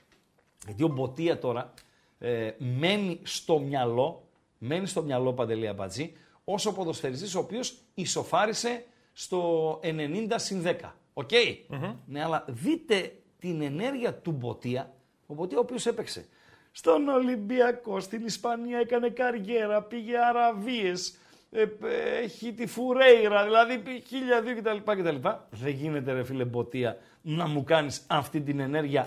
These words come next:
Speaker 1: επαναλαμβάνω, στο δύο τέσσερα του Παναθηναϊκού.
Speaker 2: Είναι ο «Βάλε ψυχή και φώναξε».
Speaker 1: Εκεί
Speaker 2: Αυτός είναι.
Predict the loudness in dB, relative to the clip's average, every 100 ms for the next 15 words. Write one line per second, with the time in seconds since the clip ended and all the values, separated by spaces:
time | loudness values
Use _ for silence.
0 | -2 -6 -4 -2 -2 0 2 0 -2 -6
1 | _ -14 -6 -2 -2 -2 -4 -6 -8 -16
2 | -4 -2 -2 -4 -6 -8 -10 -6 -6 -6
3 | -6 -8 -10 -16 _ _ -10 -2 2 8
4 | 10 10 8 6 6 8 10 12 10 6
5 | 2 -2 2 2 6 8 8 10 10 10
6 | 8 6 6 8 8 8 6 6 6 6
7 | 4 2